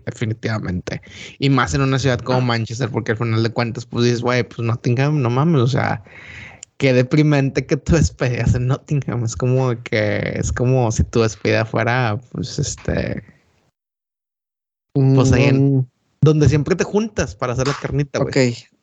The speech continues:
Speaker 2: ok, ok, ok, ok, ok. Aquí en la cochera, dices tú.
Speaker 1: Ándale, ¿de qué? ¿Qué es la despedida, raza? No, pues no, no es la idea.
Speaker 2: Ok,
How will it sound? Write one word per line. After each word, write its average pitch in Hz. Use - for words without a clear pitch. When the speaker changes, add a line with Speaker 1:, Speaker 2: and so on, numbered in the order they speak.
Speaker 2:
ok, -
ok, -
ok, -
ok, 113
ok. -
Aquí 131
en 135
la 147
cochera, 151
dices 135
tú. 123
Speaker 1:
Ándale, 127
¿de 117
qué? 120
¿Qué 120
es 110
la 123
despedida, 113
raza? -
No, 139
pues -
no, 135
no 117
es 113
la 117
idea. 101
Speaker 2:
Ok, 143